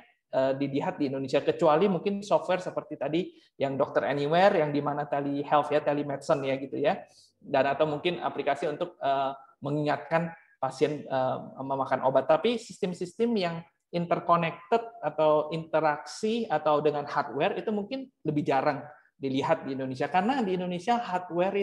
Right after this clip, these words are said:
itu ya bisa dibilang, eh, mahal,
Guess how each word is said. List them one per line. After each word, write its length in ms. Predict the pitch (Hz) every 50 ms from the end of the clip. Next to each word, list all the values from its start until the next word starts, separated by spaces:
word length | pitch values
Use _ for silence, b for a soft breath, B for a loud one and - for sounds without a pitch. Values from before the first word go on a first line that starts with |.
| 196
itu 80 | - 240
ya 220 | 208 160 160 165 156
bisa 240 | 147 143 - - 147
dibilang, 400 | 147 143 143 151 175 202 220 - - _ _ _ _ _ _ _ _ _ -
eh, 420 | - 151 151 151 151 151 151 147 147 - - - - - _ _ _ _ _
mahal, 680 | - 151 139 123 - - 123 117 131 180 202 - - -